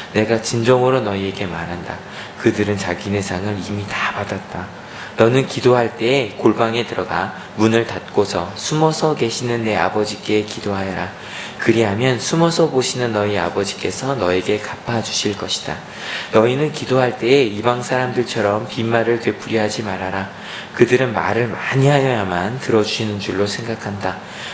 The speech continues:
그러므로 그들을 본받지 말아라. 하나님 너희 아버지께서는 너희가 구하기 전에 너희에게 필요한 것이 무엇인지를 알고 계신다. 그러므로 너희는 이렇게 기도하여라. 하늘에 계신 우리 아버지,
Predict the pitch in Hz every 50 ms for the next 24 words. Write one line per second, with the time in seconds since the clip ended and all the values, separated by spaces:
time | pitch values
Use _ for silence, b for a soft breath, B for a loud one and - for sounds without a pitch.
0 | B - - 117 117 120 120 127 127 127 117 - - 117 104 113 107 117 123 123
1 | - 113 104 104 107 104 101 - - 110 101 98 92 95 92 95 98 95 98 98
2 | B B B B B B B B B B - 160 160 165 170 170 170 143 117 113
3 | 117 117 104 92 - 113 107 98 - - - 104 - - 101 120 147 165 208 156
4 | 107 98 101 107 107 113 110 107 - - - 110 107 104 98 107 101 - - 95
5 | 107 127 135 123 104 98 104 101 104 101 104 104 98 104 110 110 - - - -
6 | 147 147 139 135 127 120 113 113 - - 113 98 95 101 101 104 101 - - 101
7 | 98 98 101 - 110 104 92 92 90 - 92 - - 92 90 - - 101 82 -
8 | 92 90 - B B B B B B B B - - 123 120 117 110 110 107 107
9 | 101 92 92 95 98 101 113 135 131 110 92 95 98 107 101 - - 101 95 -
10 | - - 98 95 95 90 90 101 98 90 B B B B B B B B - 151
11 | 156 165 160 160 - 131 131 127 - 135 117 110 104 107 95 76 78 - - 85
12 | 85 - - 123 123 113 98 87